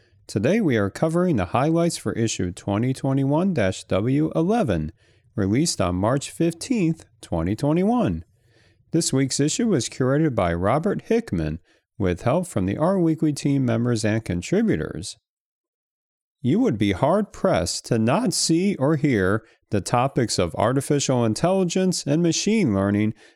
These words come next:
mentioned in the world of analytics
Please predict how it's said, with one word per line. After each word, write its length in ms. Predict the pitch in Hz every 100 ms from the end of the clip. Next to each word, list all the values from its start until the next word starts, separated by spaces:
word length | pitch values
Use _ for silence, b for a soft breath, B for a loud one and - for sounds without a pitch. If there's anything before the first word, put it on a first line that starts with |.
| b
mentioned 640 | 117 139 156 - 165 165 -
in 160 | 101
the 100 | 95
world 400 | 90 101 131 143
of 120 | 110 92
analytics 760 | 127 131 120 151 185 190 -